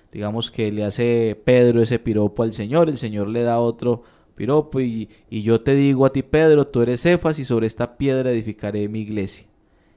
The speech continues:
Y recordemos entonces inmediatamente después lo que sucede, ¿cierto? Después de haberse halagado, después de haberse, eh, dicho estas cosas,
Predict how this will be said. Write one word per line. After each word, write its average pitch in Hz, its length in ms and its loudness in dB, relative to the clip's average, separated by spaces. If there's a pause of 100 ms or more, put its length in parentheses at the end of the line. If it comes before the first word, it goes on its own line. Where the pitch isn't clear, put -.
(100)
Y 117 80 -4
recordemos 135 480 2
entonces 151 440 0 (280)
inmediatamente 160 840 4
después 160 320 2
lo 180 120 2
que 170 100 4
sucede, 147 420 4
¿cierto? 160 300 0
Después 131 400 0
de 165 200 0 (260)
haberse 123 720 4
halagado, 127 680 4
después 117 320 -2
de 123 100 -2
haberse, 127 500 -2 (300)
eh, 101 600 -4 (420)
dicho 139 360 0
estas 135 260 -2
cosas, 135 480 2